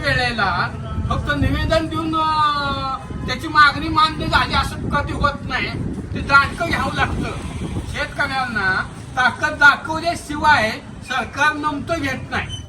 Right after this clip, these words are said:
पण आपल्या सगळ्यांचं दुर्दैव हे आहे की लढाईला स्वाभिमानी असते, कुठंही जावा पहिल्यांदा स्वाभिमानी असते, रस्त्यावर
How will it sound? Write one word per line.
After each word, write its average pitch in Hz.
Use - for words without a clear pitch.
पण -
आपल्या 277
सगळ्यांचं 311
दुर्दैव 302
हे 277
आहे 294
की 302
लढाईला 302
स्वाभिमानी 302
असते, 277
कुठंही 311
जावा 294
पहिल्यांदा 277
स्वाभिमानी 302
असते, 269
रस्त्यावर 277